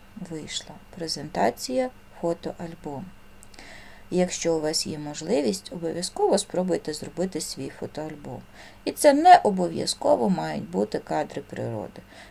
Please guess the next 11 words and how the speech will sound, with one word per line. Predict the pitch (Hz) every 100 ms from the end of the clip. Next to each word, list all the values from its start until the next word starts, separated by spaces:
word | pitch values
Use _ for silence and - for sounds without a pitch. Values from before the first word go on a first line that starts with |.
| -
Це | 175
можуть | 165 156 147 147
бути | 143 147
ваші | 139 175 208 311 - - -
улюблені | 151 165 190 175 165 160
фотографії. | 143 - 147 151 139 185 - - - - - - -
Тим | 175
більше, | 170 254 330 - 147 - - - -
що | - - 190 151 - - - - - -
його | 175 175 170
завжди | 156 139 156 170 233 381